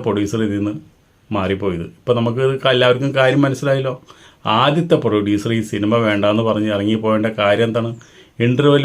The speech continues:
വരെ ഇരുന്ന ആൾക്കാർ ഉറങ്ങുക എന്നാണ് പറയുന്നത്. ഒരു കൂർക്കം വലിച്ച് ഉറങ്ങുക. അപ്പോൾ അങ്ങനത്തെ ഒരു പടത്തിന് അവർ ഭാഗവാക്കാവില്ല. ഇപ്പോൾ ഇതിനെക്കുറിച്ച് മോശമായി റിവ്യൂ ചെയ്ത ആൾക്കാർ മാത്രമേ ഉള്ളൂ. ഒരു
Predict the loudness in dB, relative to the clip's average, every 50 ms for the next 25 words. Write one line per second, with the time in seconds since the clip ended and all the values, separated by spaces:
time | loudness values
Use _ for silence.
0 | 4 4 4 4 2 0 0 0 0 0 0 -2 -2 0 0 2 2 2 0 0
1 | 0 0 0 0 0 -2 -4 -4 -6 -8 -10 -12 -14 -16 -18 -20 _ _ _ _
2 | _ _ _ _ -4 -2 0 0 2 0 0 0 -2 -4 -6 -6 -4 -4 -2 -2
3 | -2 0 0 0 2 0 -2 -2 -2 -2 -2 -2 -4 -6 -8 -10 -12 -16 -20 _
4 | _ _ _ _ _ _ _ _ _ _ _ _ _ _ _ _ _ _ -16 -6
5 | -2 -2 -2 -2 -4 -10 -20 -20 -20 -20 -12 _ -2 -2 0 2 2 2 4 4
6 | 4 4 4 4 2 2 2 0 -2 -2 0 0 0 0 0 -2 -2 -4 -8 -12
7 | -14 -6 -2 2 4 4 6 6 6 4 4 4 4 4 4 2 2 0 -4 -4
8 | -6 -8 -12 _ -10 -8 -6 -4 -4 -6 -6 -10 -18 _ _ -20 -20 -20 _ _
9 | 0 2 2 4 4 4 4 2 2 0 0 2 2 0 0 -2 -2 -2 0 0
10 | 2 2 0 0 0 0 2 2 2 2 2 0 -2 0 0 0 0 0 -2 -4
11 | -4 -4 -2 0 0 0 0 0 -2 -2 -4 -2 -4 -6 -6 -6 -4 -4 -4 -4
12 | -4 -6 -6 -6 -6 -8 -12 -12 -10 -6 -4 -2 -2 -2